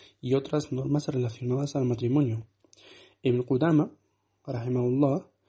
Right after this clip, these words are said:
dijo, "El matrimonio de los incrédulos es válido y aprobado si ellos se convierten al Islam, y ellos se remiten a un juez musulmán,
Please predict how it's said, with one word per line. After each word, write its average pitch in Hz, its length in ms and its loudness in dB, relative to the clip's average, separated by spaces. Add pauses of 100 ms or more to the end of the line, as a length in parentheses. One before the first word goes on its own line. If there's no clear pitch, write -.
(260)
dijo, 127 400 -6 (520)
"El 131 160 0
matrimonio 135 580 2
de 185 100 2
los 165 140 -4
incrédulos 147 680 0
es 139 180 -2
válido 127 360 0 (560)
y 123 100 2
aprobado 135 640 0 (160)
si - 220 -6
ellos 135 240 2
se 156 120 -4
convierten 123 480 -2
al 147 140 -2
Islam, 117 400 -6 (340)
y 123 260 -2
ellos 147 260 4
se 139 100 -6
remiten 127 420 -2
a 127 40 -2
un 127 100 -2
juez 151 300 -6
musulmán, 123 560 -2